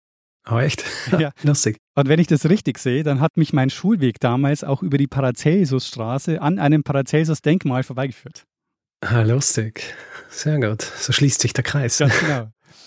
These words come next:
Speaker 2: Und in dieser Zeit hat er viel geschrieben und versucht zu veröffentlichen. In Berratshausen soll er zum Beispiel das Opus Paramirum geschrieben haben oder, ähm, soll dort entstanden sein, wo er die Grundzüge seiner neuen Medizin darstellt.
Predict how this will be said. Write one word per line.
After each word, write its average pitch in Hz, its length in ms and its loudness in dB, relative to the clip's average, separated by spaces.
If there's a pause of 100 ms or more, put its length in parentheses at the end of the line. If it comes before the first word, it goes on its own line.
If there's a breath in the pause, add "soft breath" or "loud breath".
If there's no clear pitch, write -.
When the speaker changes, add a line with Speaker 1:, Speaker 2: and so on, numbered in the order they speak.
(140 soft breath)
Speaker 2:
Und 143 200 0
in 170 140 4
dieser 170 280 4
Zeit 131 380 -2
hat 139 240 -2
er 139 240 -2
viel 170 260 2
geschrieben 127 520 -4
und 120 240 -6
versucht - 340 -6
zu 143 80 -6
veröffentlichen. 127 640 -2
In 123 180 -2
Berratshausen 131 580 2
soll 139 160 4
er 156 60 2
zum 147 140 2
Beispiel 131 380 0 (180 loud breath)
das - 220 -2
Opus 170 420 0
Paramirum 127 800 2
geschrieben 104 420 -6
haben 104 220 -6
oder, 107 300 -10 (160)
ähm, 147 180 -10
soll 123 180 0
dort 120 160 0
entstanden 127 440 -2
sein, 131 220 0 (320 loud breath)
wo 131 100 2
er 139 40 4
die 127 100 -6
Grundzüge 147 540 2
seiner 123 280 0
neuen 123 240 0
Medizin 117 420 -4
darstellt. 107 480 -12